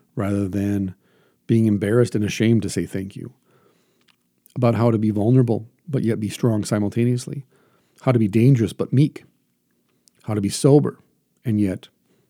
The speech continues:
still have to be on my guard for the infiltration of addiction into my life. That's my story. It's one of them. It's not all of them. And it's framed against the backdrop of all of these past stories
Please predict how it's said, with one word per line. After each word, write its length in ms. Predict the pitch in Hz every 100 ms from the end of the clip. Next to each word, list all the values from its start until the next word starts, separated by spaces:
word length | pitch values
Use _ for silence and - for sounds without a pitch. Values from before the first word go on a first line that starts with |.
| _ _
still 340 | - - 107
have 160 | 104 104
to 80 | 101
be 140 | 104
on 120 | 101
my 140 | 98 98
guard 440 | 101 95 98 117 _ _ _ _
for 640 | _ 107 104 101 98 95 _ _ _ -
the 180 | 117 120
infiltration 680 | - 110 117 101 - 98
of 120 | 110
addiction 420 | 101 110 - 107 107
into 160 | 110
my 120 | 104
life. 380 | 113 147 - _ _ _ _ _ _ _ _ _ _ -
That's 200 | 90 147
my 120 | 180
story. 300 | - - - _
It's 120 | - 110
one 260 | 117 185
of 100 | 226
them. 200 | - - _ _ _ _ _ -
It's 120 | -
not 120 | 113
all 200 | 127 131
of 100 | 85
them. 180 | - 165 _ _ _ _ _ _ -
And 120 | 127
it's 140 | 123
framed 420 | - 131 147 175 135
against 260 | 113 104
the 60 | 104
backdrop 640 | 113 120 123 104 104 -
of 80 | 107
all 160 | 104 104
of 60 |
these 200 | 107 101 -
past 540 | - - 151 131 -
stories 600 | - 107 95 - 180